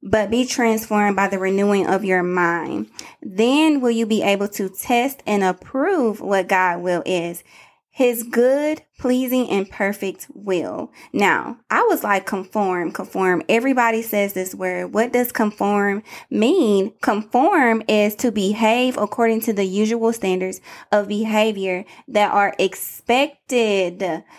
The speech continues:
by a group or society. Now, listen. That's a whole word right there, because we're not living up to anybody's expectations but the Lord's.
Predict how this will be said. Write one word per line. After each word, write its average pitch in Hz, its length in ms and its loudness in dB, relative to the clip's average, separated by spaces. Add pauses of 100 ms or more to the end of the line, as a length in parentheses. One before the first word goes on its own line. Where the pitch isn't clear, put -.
(140)
by 208 320 0
a 196 160 2
group 208 420 -2 (120)
or 202 160 2
society. 190 600 -2
Now, 196 220 -2
listen. 202 600 -8 (260)
That's 262 260 2
a 262 80 2
whole 208 300 2
word 190 260 2
right 185 280 -2
there, 175 220 0
because 185 360 -2
we're 294 360 2
not 240 260 2
living 208 460 0
up 190 300 0
to - 220 -2
anybody's 214 600 2
expectations 185 760 -4
but 180 220 -4
the 180 60 -4
Lord's. 143 580 -4